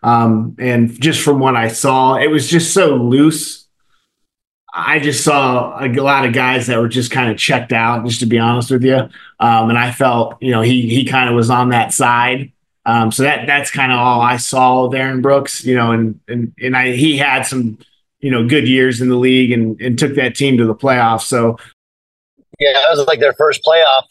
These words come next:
Speaker 2: appearance. Okay, so, um, but when the coach gets fired, you gotta be like, "All right, do I, am I gonna go have to find another job?"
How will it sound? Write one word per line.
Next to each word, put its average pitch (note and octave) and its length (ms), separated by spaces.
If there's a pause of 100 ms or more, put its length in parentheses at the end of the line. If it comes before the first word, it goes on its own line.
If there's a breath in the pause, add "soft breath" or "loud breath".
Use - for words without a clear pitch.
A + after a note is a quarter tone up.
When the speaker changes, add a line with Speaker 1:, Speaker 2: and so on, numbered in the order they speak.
(560)
Speaker 2:
appearance. C3 480 (400)
Okay, D3+ 240
so, C#3+ 280
um, A#2 180 (1120)
but C3 80
when C#3 60
the B2+ 80
coach F#3 320
gets C3+ 220
fired, F#2+ 420 (720)
you G#2+ 100
gotta C#3 140
be B2 100
like, G2 280 (280)
"All G2+ 100
right, G2+ 100
do - 40
I, G2+ 220 (880)
am F#2 80
I G2+ 100
gonna A#2+ 140
go B2+ 160
have C3+ 160
to - 140
find D3 160
another D3 200
job?" G#3+ 420